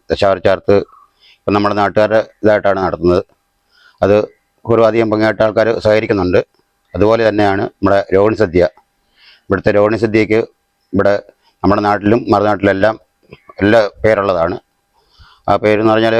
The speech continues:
ഇവിടുത്തെ സദ്യക്ക് നല്ല പേരാണ്. അതുകൊണ്ട് ഇത് നാട്ടുകാരുടെ വകയായിട്ടാണ് നടത്തുന്നത്.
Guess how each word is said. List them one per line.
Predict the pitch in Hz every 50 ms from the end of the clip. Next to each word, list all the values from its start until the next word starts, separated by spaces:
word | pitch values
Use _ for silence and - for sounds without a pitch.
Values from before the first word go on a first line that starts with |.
| 120 120 - _ _ _ _ _ -
ഇവിടുത്തെ | 107 104 104 104 117 113 110 - - _ _ _ _ - - -
സദ്യക്ക് | - 107 101 101 120 123 95 120 120 - - - 107
നല്ല | 110 113 110
പേരാണ്. | 110 101 98 92 87 73 - -
അതുകൊണ്ട് | 92 98 101 104 104
ഇത് | 110 110 98 104 101 101
നാട്ടുകാരുടെ | 98 104 101 - 117 113 107 110
വകയായിട്ടാണ് | 107 104 101 101 101 92 - 92 90 85
നടത്തുന്നത്. | 82 - 85 90 101 -